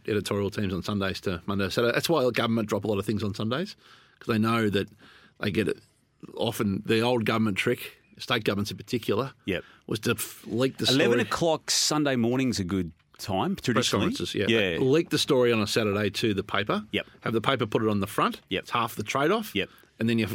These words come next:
Speaker 1: the
Speaker 2: And then
Speaker 1: follow-, the
Speaker 2: present
Speaker 1: follow-up
Speaker 2: yourself for
Speaker 1: doorstop
Speaker 2: all
Speaker 1: presser.
Speaker 2: opportunities.
Speaker 1: Yep.
Speaker 2: Yeah, yep.
Speaker 1: Eleven o'clock on a Sunday. And it gets momentum through the Sunday night news, which is a big drawer. And
Speaker 2: I've told you this a few times, actually. When Jeff Kennett was, uh, Premier,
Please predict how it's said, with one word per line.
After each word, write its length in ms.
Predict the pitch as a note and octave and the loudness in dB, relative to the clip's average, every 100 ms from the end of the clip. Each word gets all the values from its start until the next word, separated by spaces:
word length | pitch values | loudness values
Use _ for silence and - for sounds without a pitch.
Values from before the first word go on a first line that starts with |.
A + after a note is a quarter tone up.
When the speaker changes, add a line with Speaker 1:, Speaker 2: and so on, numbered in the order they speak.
| - | -6
Speaker 1:
the 160 | A2 A2+ | -2 0
Speaker 2:
And 100 | C#3+ | 2
then 100 | C3+ | 2
Speaker 1:
follow-, 160 | B2 C3 | 0 -2
the 80 | A2+ | 0
Speaker 2:
present 200 | E3+ C#3+ | 4 4
Speaker 1:
follow-up 120 | B2+ | 4
Speaker 2:
yourself 360 | A2+ - A2+ G#2 | 2 2 2 2
for 100 | - | 0
Speaker 1:
doorstop 220 | A#2+ A2+ | 2 2
Speaker 2:
all 140 | C3+ C3+ | 2 2
Speaker 1:
presser. 180 | A#2+ B2 | 2 2
Speaker 2:
opportunities. 400 | A#2 G#2+ E2+ - | 2 2 0 0
Speaker 1:
Yep. 240 | G2+ F#2 | 0 0
Speaker 2:
Yeah, 60 | E2 - - | -2 -14 -6
yep. 180 | G2+ - - | -4 -4 -2
Speaker 1:
Eleven 220 | C#3 A2+ | 0 0
o'clock 240 | A2 A#2+ | 2 0
on 80 | A2 | 2
a 60 | G#2 | 0
Sunday. 340 | B2+ A#2 A2 | 0 0 0
And 80 | B2+ | 0
it 100 | B2 | 2
gets 220 | C#3+ - | 0 0
momentum 440 | A2 A2+ A#2 A2 G#2 | 0 0 0 0 -2
through 120 | A2+ | 0
the 60 | |
Sunday 220 | G2+ A#2 G#2+ | 0 0 2
night 160 | G#2 | 0
news, 240 | A2 B2 A2+ | 2 0 0
which 140 | G#2 | -2
is 40 | G2+ | -2
a 40 | |
big 140 | G2 F#2+ | -2 0
drawer. 420 | A2 A#2 A2 G#2 | 2 4 4 2
And 260 | G2+ F#2 - - | 0 -4 -6 -4
Speaker 2:
I've 100 | D3+ | 0
told 220 | - A3 | 0 2
you 80 | C#3 | 2
this 80 | A2 | 2
a 60 | |
few 120 | - | 0
times, 240 | C3+ C3+ A2 | 0 0 0
actually. 200 | G#2 C#3 | 0 2
When 160 | E3 | 2
Jeff 200 | D3 D3+ | 2 0
Kennett 240 | - B2 A2+ | 2 0 2
was, 280 | G#2 G2 G2 | 2 2 2
uh, 100 | F#2+ | 0
Premier, 400 | - D3 B2 | 0 2 2